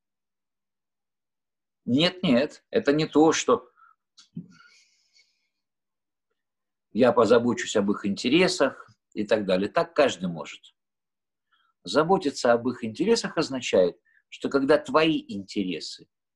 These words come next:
и их интересы вступают в противоречие,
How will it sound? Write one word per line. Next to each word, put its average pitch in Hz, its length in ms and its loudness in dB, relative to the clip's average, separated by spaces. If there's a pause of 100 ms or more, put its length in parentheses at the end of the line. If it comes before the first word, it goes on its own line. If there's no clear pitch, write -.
(120)
и 131 100 2
их - 380 -2
интересы 95 600 -4
вступают - 500 -2
в - 100 -20
противоречие, 95 880 -4